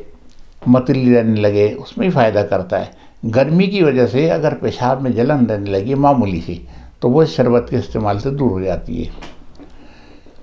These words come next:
और आपने देखा होगा कि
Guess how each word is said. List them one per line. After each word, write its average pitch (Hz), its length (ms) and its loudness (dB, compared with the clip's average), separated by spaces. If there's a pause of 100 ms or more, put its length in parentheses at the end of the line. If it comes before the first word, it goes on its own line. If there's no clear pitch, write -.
(140)
और 160 460 4
आपने 160 280 2
देखा 170 260 4
होगा 143 420 4
कि 139 680 2